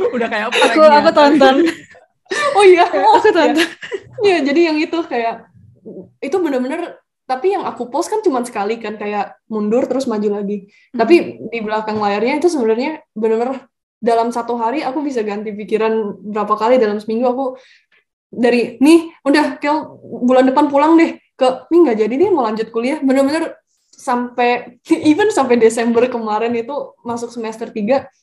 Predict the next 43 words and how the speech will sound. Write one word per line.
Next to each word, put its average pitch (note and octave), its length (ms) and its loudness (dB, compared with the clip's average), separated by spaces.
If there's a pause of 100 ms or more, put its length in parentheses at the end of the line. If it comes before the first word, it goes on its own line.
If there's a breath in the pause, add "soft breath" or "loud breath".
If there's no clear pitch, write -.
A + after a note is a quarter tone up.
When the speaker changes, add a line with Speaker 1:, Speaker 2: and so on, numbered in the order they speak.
(460)
Speaker 3:
akhirnya A#3 400 0
lanjut G#3+ 240 0
juga, A3 320 -2
tapi C4 240 -4
aku C4 160 0
harus A3+ 240 -2
ambil G#3 400 -6
ujian G3+ 560 -6
lebih G#3 240 -4
banyak G#3+ 320 -4
jadinya G#3 320 -4
kan. G#3 320 -16
Jadi A3+ 240 -4
Speaker 1:
Hmm. C4+ 80 0
Speaker 3:
ujian A3 160 2
itu A3+ 160 -2
bisa C4 160 -2
diambil G3+ 320 -4
semester G3 400 -8
depannya. G3+ 400 -8 (880 soft breath)
Itu A4+ 160 2
masih E4 240 6
mau C#4 160 2
kayak, A#3+ 320 -2
"Aduh, C4+ 320 -2
kayaknya C#4 320 -2
nggak, A3 140 2 (100)
nggak A3+ 240 -6
kuat C#4 240 -2
nih, D4+ 160 0
nggak, G#3 240 -2 (160)
nggak G#3 160 -8
bisa, G#3+ 240 -8
terlalu G#3+ 240 -4
susah." A#3 240 -6 (160)
Toh F4 240 2
juga, C#4+ 400 -2 (240)
plus - 320 0 (400)
aku C4+ 240 0
dalam B3+ 240 2
bahasa A3 240 0
Jerman A3+ 480 -2 (480)
ambilnya. G#3 640 -6